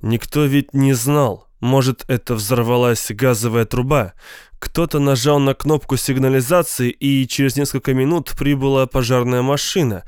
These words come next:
Пожарным не потребовалось много времени, чтобы установить причину переполоха. Мне говорили, что от аквариума остались лишь осколки.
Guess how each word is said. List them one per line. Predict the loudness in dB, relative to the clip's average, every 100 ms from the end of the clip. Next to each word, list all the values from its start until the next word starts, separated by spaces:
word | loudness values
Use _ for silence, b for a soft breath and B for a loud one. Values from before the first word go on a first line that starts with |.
| B B B -2
Пожарным | 2 4 4 4 2
не | 2
потребовалось | 0 0 0 0 0 0 0 -2
много | 0 0
времени, | 0 0 0 0 0
чтобы | -2 -4 -2
установить | -2 -2 -2 0 0 -4 -6
причину | -6 -2 -2 -2
переполоха. | -2 -4 0 0 2 0 -4 -18 b b b b b b
Мне | -2 2 2
говорили, | 2 2 2 2 2
что | 0 0 -2
от | 0 0 -2
аквариума | 0 2 2 2 2 0
остались | -2 -2 0 0 -2
лишь | -2 -2 -2 -4
осколки. | -4 -4 -6 -2 -2 -2 -8 -16